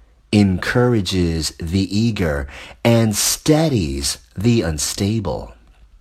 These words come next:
He communicates his own joy of learning and shares with boys and girls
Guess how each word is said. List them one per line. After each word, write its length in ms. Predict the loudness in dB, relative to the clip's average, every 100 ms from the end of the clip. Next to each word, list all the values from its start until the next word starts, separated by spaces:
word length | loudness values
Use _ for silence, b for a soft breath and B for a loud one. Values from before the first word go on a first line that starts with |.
| _ _ _ _ _ _ _ B B B B 2
He 180 | 4
communicates 1040 | 4 2 2 4 2 0 0 0 0 -2 -6
his 400 | 0 2 2 -2 _
own 400 | 4 4 4 2
joy 480 | 0 0 0 0 -2 -2
of 120 | -2
learning 720 | 0 0 0 -2 -6 -8 -12 B B B B
and 220 | 0 0
shares 800 | 0 0 0 0 0 2 0 0
with 300 | -2 -2 -2
boys 640 | 2 2 4 2 2 -2 -2
and 500 | 0 2 0 -2 -2
girls 640 | 0 0 0 -2 -2 -6